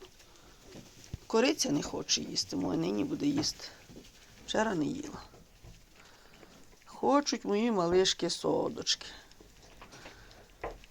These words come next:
Ось так. Со-, соду вони їдять, особливо весною, як ото переходять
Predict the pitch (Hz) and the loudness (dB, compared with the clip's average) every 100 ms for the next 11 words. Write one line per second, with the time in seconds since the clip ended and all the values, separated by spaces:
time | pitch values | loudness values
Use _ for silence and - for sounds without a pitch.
0 | - - 214 226 - 196 - - - - | -12 -4 -2 -2 -2 -4 -4 -10 -14 -18
1 | - - - - - - - - - - | -20 -18 -18 -18 -20 -20 -20 -20 -20 -20
2 | - - - - - - - 262 262 233 | -20 -20 -20 -20 -20 -10 2 10 12 12
3 | 226 - - 285 240 233 240 226 226 247 | 12 4 2 4 6 6 6 4 4 4
4 | 214 - 208 208 202 196 196 247 269 233 | 2 2 6 8 8 6 6 8 8 8
5 | 190 190 190 208 196 - - - - - | 4 2 6 8 6 2 -18 -20 -20 -20
6 | - - - - - - - - - - | -20 -20 -20 -20 -20 -20 -20 -20 -20 0
7 | - 233 220 - 269 233 214 - - | 8 10 10 8 6 10 8 6 -4